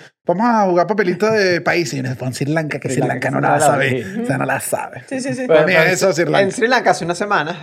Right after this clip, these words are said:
Speaker 2: esto fue hace unas semanas, hace un mes o algo así, el, la gente sacó al presidente, hubo protestas, el presidente
Speaker 3: Ah, ¿verdad?
Speaker 2: renunció,
Speaker 3: Ya, ya, ya.
Speaker 2: pusieron otro presidente.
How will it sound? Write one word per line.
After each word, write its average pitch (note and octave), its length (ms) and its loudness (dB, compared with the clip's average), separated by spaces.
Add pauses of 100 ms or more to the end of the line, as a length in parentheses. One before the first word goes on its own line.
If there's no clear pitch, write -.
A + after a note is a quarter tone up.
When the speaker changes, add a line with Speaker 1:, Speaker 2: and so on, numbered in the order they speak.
Speaker 2:
esto - 160 -14
fue D#3+ 120 -4
hace D3+ 120 -6
unas D#3+ 140 -8
semanas, C#3+ 200 -4
hace A2+ 180 -8
un C#3+ 80 -8
mes E3 140 -4
o D#3 40 -8
algo A#2+ 100 -6
así, D3 360 -10
el, A#2+ 640 -2 (200)
la C3 200 -4
gente C#3 260 -6
sacó C#3+ 240 -6
al G#2+ 80 -2
presidente, B2+ 480 -8
hubo G2 140 -8
protestas, D3+ 520 -8
el C3+ 60 -10
presidente - 400 -6
Speaker 3:
Ah, - 60 -4
¿verdad? C#4+ 100 0
Speaker 2:
renunció, F#3+ 380 4
Speaker 3:
Ya, D#4 200 0
ya, C#4 120 -6
ya. C#4 120 -8
Speaker 2:
pusieron A2+ 300 -8
otro A2+ 160 -8
presidente. B2 600 -8